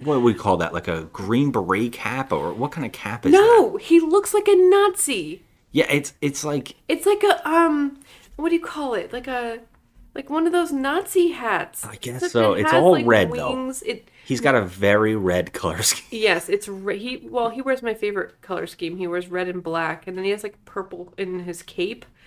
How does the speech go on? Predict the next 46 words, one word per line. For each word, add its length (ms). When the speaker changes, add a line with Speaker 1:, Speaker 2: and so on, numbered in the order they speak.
Speaker 1:
You 140
can 160
hardly 260
tell 200
here. 180
It 80
looks 260
like, 220
uh, 220
more 340
maroon 800
than 240
anything 320
else 260
in 120
the, 180
uh, 160
in 140
the 60
movie. 380
Speaker 2:
Yeah, 180
that's 280
true. 220
It 80
does 220
look 160
more 260
like 160
maroon, 480
but 360
Speaker 1:
He 420
is, 520
a-, 200
and 360
I 100
know 180
that 220
behind 380
the 60
scenes, 380
he 240
said 280
he 220
looked 320
at 220
dictators 760